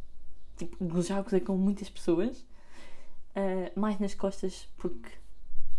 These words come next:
faz mais sentido <laughs> do que na cara das pessoas. Mas, tipo, hoje em dia tento não gozar com as pessoas.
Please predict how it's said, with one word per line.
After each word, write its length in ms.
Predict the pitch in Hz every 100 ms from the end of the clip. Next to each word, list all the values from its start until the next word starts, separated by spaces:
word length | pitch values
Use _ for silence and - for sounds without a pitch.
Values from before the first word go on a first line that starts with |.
| - -
faz 200 | - -
mais 180 | 95 190
sentido 440 | 185 - 185 156 190 -
<laughs> 100 | -
do 160 | 196
que 100 | -
na 100 | 196
cara 200 | 190 190
das 120 | 185 185
pessoas. 340 | - - 247 - - -
Mas, 140 | 226 233
tipo, 200 | - -
hoje 180 | 233 254
em 60 |
dia 160 | 269 302
tento 240 | 294 233
não 160 | 247 233
gozar 220 | 190 190
com 100 | -
as 80 | 180
pessoas. 460 | - - - -